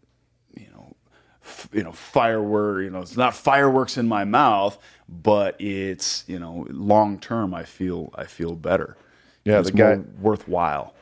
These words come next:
Speaker 2: the guy in, uh, Super Size Me, I forget his name, but he was by the, by, like, mid, I think he did it for six weeks. He ate McDonald's every day for either a month or six weeks,
Speaker 1: Mm-hmm.
Speaker 2: but,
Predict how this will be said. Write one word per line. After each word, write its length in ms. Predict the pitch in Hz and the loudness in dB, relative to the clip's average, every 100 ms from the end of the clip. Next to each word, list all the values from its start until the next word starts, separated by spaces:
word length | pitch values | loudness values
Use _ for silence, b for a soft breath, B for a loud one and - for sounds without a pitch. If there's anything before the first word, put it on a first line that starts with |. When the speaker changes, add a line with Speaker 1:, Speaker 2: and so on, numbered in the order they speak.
| b | b
Speaker 2:
the 100 | - | -4
guy 240 | 113 120 117 | 4 6 6
in, 200 | 107 107 | 2 0
uh, 160 | 98 90 | 0 -2
Super 360 | - 127 107 | -4 -4 -2
Size 360 | - 104 101 - | 0 2 0 -2
Me, 100 | 101 | -4
I 60 | 92 | -2
forget 280 | - 104 98 | -2 0 0
his 220 | 95 107 | 0 -2
name, 260 | 101 101 | -2 0
but 180 | 98 104 | -2 -4
he 140 | 113 113 | 0 0
was 320 | 107 - - - - _ _ - | 0 -4 -12 -16 -20 _ _ -12
by 300 | 117 123 110 | -2 0 2
the, 260 | 110 104 110 | 2 0 4
by, 100 | 113 | 4
like, 240 | 110 104 | 4 2
mid, 380 | 117 113 107 98 _ | 0 2 2 -4 _
I 80 | 113 | -2
think 140 | 151 | 0
he 80 | 127 | 2
did 120 | 117 | 2
it 40 | 101 | 2
for 100 | 101 | -4
six 340 | - 123 - | -2 0 0
weeks. 280 | 113 104 98 | -2 -2 -2
He 100 | 110 | -2
ate 80 | 104 | -2
McDonald's 480 | 101 - 104 104 101 | 0 0 2 0 0
every 180 | 101 101 | -2 0
day 180 | 101 98 | 0 -2
for 180 | - 104 | -2 -2
either 160 | 101 | -2
a 20 | |
month 240 | 101 104 101 | 0 -2 -4
or 60 | |
six 260 | - 107 98 | -8 -8 -6
weeks, 280 | 107 101 98 | -4 -4 -2
Speaker 1:
Mm-hmm. 80 | 101 | 0
Speaker 2:
but, 240 | 98 - | -2 -4